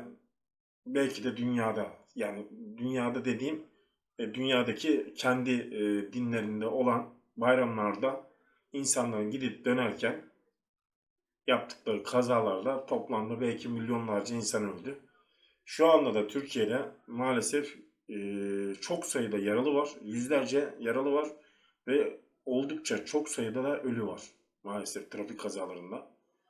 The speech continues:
E, maalesef bunu hiçbir şekilde hiçbir bayram, hiçbir İçişleri Bakanı, hiçbir trafik polisi, hiçbir işte, e, jandarma maalesef kimse engelleyemiyor bunu.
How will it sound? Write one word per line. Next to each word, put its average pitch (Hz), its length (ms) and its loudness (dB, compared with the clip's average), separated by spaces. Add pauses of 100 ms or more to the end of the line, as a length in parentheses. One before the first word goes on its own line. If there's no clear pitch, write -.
(720)
E, 104 80 -4 (500)
maalesef 143 600 0
bunu 147 300 -2 (580)
hiçbir - 280 -6
şekilde 120 340 -4
hiçbir 143 320 -4
bayram, 113 520 2
hiçbir 143 540 -2
İçişleri 117 520 -4
Bakanı, 104 280 -6
hiçbir 127 360 -6
trafik 117 420 -4
polisi, 107 520 -4 (380)
hiçbir 151 400 -2
işte, 127 320 -2
e, 104 640 0
jandarma 117 680 0
maalesef 120 540 0
kimse 165 320 -2
engelleyemiyor 123 680 -2
bunu. - 120 -16